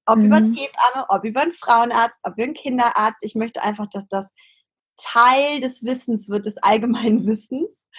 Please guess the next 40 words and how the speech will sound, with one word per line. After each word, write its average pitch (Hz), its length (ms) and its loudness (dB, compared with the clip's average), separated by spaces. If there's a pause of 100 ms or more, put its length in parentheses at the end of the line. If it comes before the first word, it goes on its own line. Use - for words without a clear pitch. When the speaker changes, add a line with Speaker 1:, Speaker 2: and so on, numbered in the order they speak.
(180)
Speaker 2:
Mhm. 214 380 6
Speaker 1:
Und, 226 100 -2 (300)
ähm, 214 480 -2
da 208 180 2
bin 254 140 -2
ich - 160 -4
auch 247 180 2
mit 247 160 -8
großen 320 380 2
Kräften 269 400 -6
dran 233 260 2
und 214 120 0
ich - 80 -4
habe - 160 -2
mich 240 120 -12
schon 233 120 -8
mit 226 120 -4
ganz 254 260 -2
vielen 269 140 -4
Frauenärzten 214 720 0
verbunden 208 380 0
und 208 160 0
die 202 100 -4
sind 254 260 0
auch 214 220 2
offen 269 260 0
dafür. 196 460 0
Zum 226 120 -2
Beispiel 220 180 -4
letztens 254 280 -4
kam 247 160 -2
eine 240 80 -6
Frauenärztin 247 540 -2
zu 247 100 -4
mir 247 80 -2
und 233 100 -6
Speaker 2:
Ach, 196 80 0
Speaker 1:
meinte 202 180 4
so, 180 80 0
Speaker 2:
cool. 175 280 -2